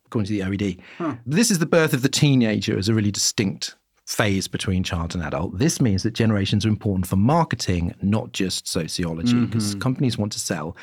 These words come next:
Speaker 1: to the new generation. In nineteen forty-five, the novelist Alex Comfort, who will later become famous for writing The Joy of Sex,
Speaker 2: Hmm.
Speaker 1: big boomer book,
Speaker 2: Hmm.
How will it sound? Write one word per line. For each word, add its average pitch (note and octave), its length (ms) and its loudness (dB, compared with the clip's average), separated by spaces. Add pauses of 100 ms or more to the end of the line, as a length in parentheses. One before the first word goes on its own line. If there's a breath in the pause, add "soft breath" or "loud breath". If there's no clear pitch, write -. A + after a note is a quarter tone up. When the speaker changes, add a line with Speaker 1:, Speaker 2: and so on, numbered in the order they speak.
(200 loud breath)
Speaker 1:
to A#2 160 0
the A2 100 2
new F#2 380 2 (360)
generation. G2+ 680 -2 (400 loud breath)
In C3 160 2
nineteen A3 280 4
forty-five, E3 920 0 (280 soft breath)
the A#2+ 80 4
novelist F#3 400 4
Alex D3 280 2
Comfort, - 760 0
who A#2 100 2
will G#2+ 100 4
later A#2 240 2
become G#2 220 0
famous G2 340 0
for G#2 80 -4
writing G2 320 0
The F2+ 80 -2
Joy G2+ 220 -2
of E2+ 80 -6
Sex, - 540 -4
Speaker 2:
Hmm. E4+ 160 0 (280)
Speaker 1:
big B2 240 0
boomer B2 260 4
book, C3+ 340 0
Speaker 2:
Hmm. A3+ 120 2